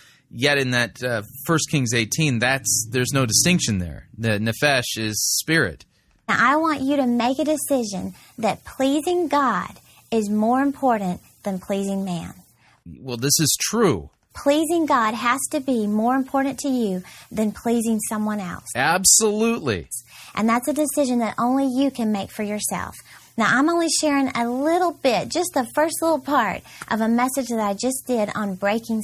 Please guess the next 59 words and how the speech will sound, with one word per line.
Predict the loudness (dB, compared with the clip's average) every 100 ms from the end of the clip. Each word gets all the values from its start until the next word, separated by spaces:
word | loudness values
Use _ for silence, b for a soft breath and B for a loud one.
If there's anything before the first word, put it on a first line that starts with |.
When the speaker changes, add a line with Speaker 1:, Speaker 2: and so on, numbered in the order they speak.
| -2
Speaker 2:
soul | -2 -2
ties. | -4 -8 -10 -14 -16 B B -2
So | 0
I | 2 2
want | 2 0
you | 2 0
to | 0
get | 2 0 2
this | -2 0
message. | 0 0 -4 -4
If | -4 0
you | 0
relate | 2 0 -2
to | -4
this | -2 0 0 -2
or |
you | 0 4
know | 4 4 0 -2
someone | -4 -2 -4 -6 B B
who's | -2
in | 0 -2
a |
relationship | -2 0 0 0 -2 0 -2 -2
that | -4
they | -4 -2
don't | 0 0
need | 0 0
to |
be | 0 0 0
in, | 0 -2 B B -2
then | -2
get | 2 0 2
this | 0 0
message | 0 -2 -4 -8
for | -4
them, | -2 -2
because | -4 -4 -2
I'm | 0 2
gonna | 2 0
talk | -2 -2 0
more | 0 2
in | 0
detail | 0 -4 -4 -4 -4 B B B
about | -4 0 -2
the | -2
sexual | -4 -2 -4 -2 -2
side | 0 0 0
of |
soul | -2 -4 -4
ties, | -4 -4 -2 -2 -6 B B
about | -4 -2 -2
the | -8
promises | -8 0 2 4 2 0 0
we | 0 0
make | 0 -2
with | -4 -4
our | -4
mouth | -2 -2 -2 -2
that | -6